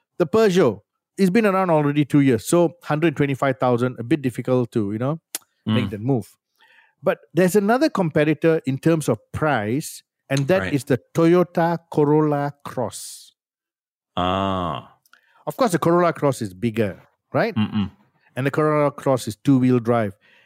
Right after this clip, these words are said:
Speaker 1: And the Corolla Cross has a bigger engine, a one point eight engine. But the base model Corolla Cross, the one point eight G,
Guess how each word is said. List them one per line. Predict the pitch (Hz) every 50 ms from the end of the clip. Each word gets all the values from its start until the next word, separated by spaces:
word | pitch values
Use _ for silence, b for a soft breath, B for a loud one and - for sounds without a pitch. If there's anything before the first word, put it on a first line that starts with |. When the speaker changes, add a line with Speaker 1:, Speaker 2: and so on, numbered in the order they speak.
| b b b
Speaker 1:
And | 127 135
the | 139
Corolla | - - 165 170 175 175 165
Cross | - - 156 151 131
has | 139 131 113
a | 117
bigger | 101 101 123 120 131
engine, | 127 117 110 120 117
a | 110 107
one | 110 131 135 143 131
point | - 135 120 117 - _ -
eight | 165 165 165 160 _ _ -
engine. | 113 113 110 101 110 101 92 _ b b b b b b
But | - 170 165 151
the | 175 180
base | 160 135 131 135 180 240 262 294 302 - - 185
model | 180 170 170 175 180 170
Corolla | - - 156 139 139 139 139 131
Cross, | - - 127 104 107 104 - -
the | 113 - _ -
one | 120 131 151 165
point | 156 - 135 120 120 123
eight | 135 127 113 104
G, | 87 104 143 147 117 98 98 113